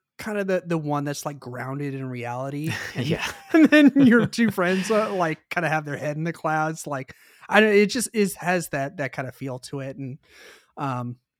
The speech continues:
Speaker 1: and then, of course, you're, you, the, the Don't Be Crazy, one of my favorite film podcasts. And the, the questions that you come up with, I'm like, "How the fuck does he come up with these questions? Like,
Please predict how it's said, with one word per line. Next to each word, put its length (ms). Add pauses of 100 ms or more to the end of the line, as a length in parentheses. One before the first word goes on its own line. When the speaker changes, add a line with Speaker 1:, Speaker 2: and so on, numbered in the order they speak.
(480)
Speaker 1:
and 120
then, 120
of 160
course, 340
you're, 280
you, 180 (320)
the, 280
the 180
Don't 220
Be 100
Crazy, 480
one 180
of 60
my 360
favorite 460
film 260
podcasts. 720
And 240
the, 240
the 80
questions 460
that 100
you 140
come 180
up 160
with, 160
I'm 160
like, 140
"How 120
the 120
fuck 240
does 100
he 100
come 220
up 100
with 100
these 140
questions? 540
Like, 80